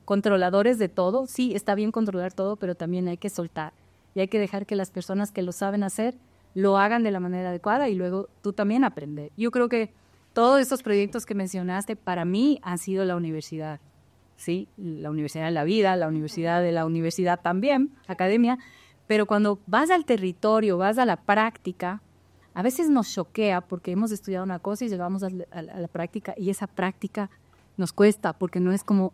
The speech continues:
tú di-, aprendiste y ahí tienes que ser adaptable y tener visión estratégica para saber cuáles son esos movimientos que te van a sumar para poder conseguir el objetivo, ¿no?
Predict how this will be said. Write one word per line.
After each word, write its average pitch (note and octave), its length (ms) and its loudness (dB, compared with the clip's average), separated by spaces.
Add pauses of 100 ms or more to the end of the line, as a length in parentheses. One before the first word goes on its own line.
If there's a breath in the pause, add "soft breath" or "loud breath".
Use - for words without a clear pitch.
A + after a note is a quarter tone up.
tú G#3 100 6
di-, G#3 220 2
aprendiste F3 760 -2
y F#3+ 140 0
ahí G#3+ 240 4
tienes A3 280 2
que - 120 -16
ser F#3 180 -2
adaptable E3+ 560 -4 (460 soft breath)
y F#3+ 80 -4
tener G3+ 320 4
visión A3+ 260 2
estratégica G#3 560 -2
para F#3+ 220 -8
saber F3+ 420 -8 (240)
cuáles C#4+ 340 2
son B3+ 160 2
esos A#3+ 200 -2
movimientos G3 680 -2 (440 soft breath)
que G#3 100 0
te G3 140 2
van G3+ 180 4
a A3+ 100 2
sumar G#3+ 720 0
para G3 160 0
poder F#3 300 -4
conseguir F#3+ 400 -2
el G3 100 0
objetivo, D#3+ 600 -8
¿no? F#3 160 -10